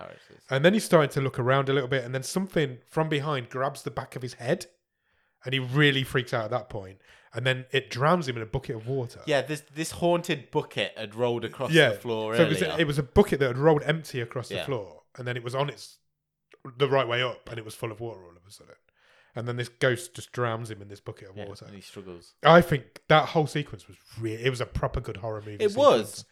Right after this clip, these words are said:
Speaker 1: yeah.
Speaker 2: And it actually was quite spooky.
Speaker 1: And it was
Speaker 2: and
Speaker 1: well shot, and
Speaker 2: it was
Speaker 1: it
Speaker 2: well
Speaker 1: was
Speaker 2: shot, and I,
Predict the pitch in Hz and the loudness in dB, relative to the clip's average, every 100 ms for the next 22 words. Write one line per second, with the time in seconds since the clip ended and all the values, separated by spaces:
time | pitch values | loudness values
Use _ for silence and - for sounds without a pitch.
0 | - 190 101 123 123 135 123 - 120 117 | -8 -4 -2 0 4 4 4 0 -2 -2
1 | 110 - 104 - 107 104 107 107 196 - | -2 -4 -6 -6 -10 -8 -10 -4 -2 -2
2 | 113 269 262 208 120 98 98 113 139 139 | 2 4 6 4 0 0 0 0 4 4
3 | 127 123 - 117 107 110 123 | 4 2 2 -2 -2 0 -2